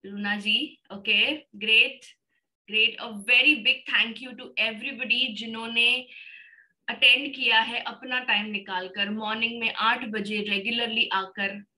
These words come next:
हमें वो एनर्जी दी है, हमें वो बढ़ावा दिया है <coughs> कि हम कोई एक अच्छा काम करें society के लिए।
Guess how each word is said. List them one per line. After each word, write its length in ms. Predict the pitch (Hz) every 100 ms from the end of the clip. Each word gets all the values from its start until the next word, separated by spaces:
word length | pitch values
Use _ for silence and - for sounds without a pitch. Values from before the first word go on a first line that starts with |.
| -
हमें 520 | 208 220 226 233 240 - - - -
वो 120 | 214
एनर्जी 480 | - 214 240 240 240
दी 240 | 202 180
है, 220 | 208 190 196
हमें 320 | 208 214 226
वो 180 | 220 220
बढ़ावा 540 | 202 185 185 208 254
दिया 280 | 254 202 185
है 300 | 180 185 202 _ _ _ -
<coughs> 0 |
कि 420 | - 294 - 294
हम 200 | 285 294
कोई 160 | 302 330
एक 120 | 330
अच्छा 280 | 214 - 262
काम 380 | 247 214 214 240
करें 300 | 208 190 220
society 520 | 220 208 175 175 220
के 120 | 220
लिए। 340 | 190 196 -